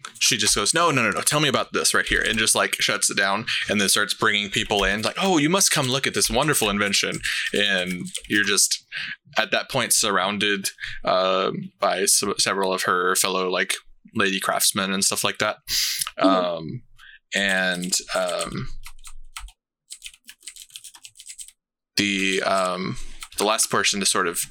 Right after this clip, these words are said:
Speaker 1: join up at the circle, um, is the only person you've seen not wearing a mask here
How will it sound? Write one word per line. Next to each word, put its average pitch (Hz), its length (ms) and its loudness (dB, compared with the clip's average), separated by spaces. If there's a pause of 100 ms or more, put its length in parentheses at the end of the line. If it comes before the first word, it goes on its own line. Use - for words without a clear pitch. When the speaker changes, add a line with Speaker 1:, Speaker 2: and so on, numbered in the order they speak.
Speaker 1:
join 90 320 0
up 87 160 -4
at - 120 -6
the - 80 0
circle, 92 500 -2 (360)
um, 92 520 0
is - 360 2 (200)
the - 120 2
only 226 300 0
person 180 420 2
you've 135 180 0
seen 131 280 2
not 113 220 0
wearing 123 240 2
a 104 60 0
mask 95 460 0
here - 300 -4